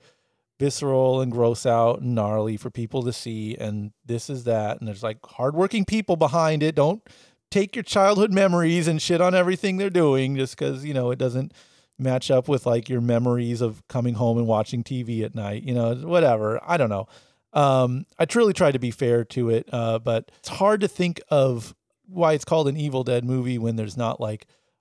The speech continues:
a real, there's no Ash, you know, there's no big, I don't know. I felt, felt like all the performances were kinda interchangeable and sort of,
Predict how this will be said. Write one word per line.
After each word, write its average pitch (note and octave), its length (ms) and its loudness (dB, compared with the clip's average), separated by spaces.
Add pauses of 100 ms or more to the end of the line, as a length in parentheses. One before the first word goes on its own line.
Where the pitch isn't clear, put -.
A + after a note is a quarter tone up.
(120)
a A#2+ 80 -2
real, A#2+ 560 2
there's C#3+ 220 0
no G3 100 4
Ash, G3+ 440 -2
you C#3+ 80 -2
know, C3 200 2
there's C#3+ 160 -4
no D3+ 300 -2 (240)
big, D3 360 -2 (600)
I F3+ 60 -8
don't A3+ 140 -2
know. F3+ 140 4
I B2+ 120 4
felt, D#3 240 2
felt G3+ 120 0
like E3+ 120 0
all D#3 220 2
the C#3 60 -14 (140)
performances C3 540 -4
were A2 80 -12
kinda A#2 240 -6
interchangeable G#2+ 680 -8
and G#2 100 -10
sort A2 180 -10
of, G#2 120 -12